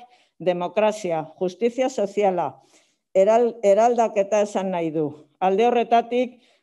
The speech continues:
bakea ulertzeko gai bagara, bakarrik izango gara gai norgierakoa gehienak gainditzeko.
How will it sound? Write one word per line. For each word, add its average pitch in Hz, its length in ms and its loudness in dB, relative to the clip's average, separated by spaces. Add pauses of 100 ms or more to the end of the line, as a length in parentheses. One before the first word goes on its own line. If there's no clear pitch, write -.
bakea 226 480 2 (160)
ulertzeko 220 720 0 (340)
gai 214 200 2
bagara, 196 480 0 (340)
bakarrik 240 560 -2
izango 220 460 -2
gara 185 280 0
gai 208 200 2 (340)
norgierakoa 196 1080 0
gehienak 208 640 -2
gainditzeko. 165 760 -8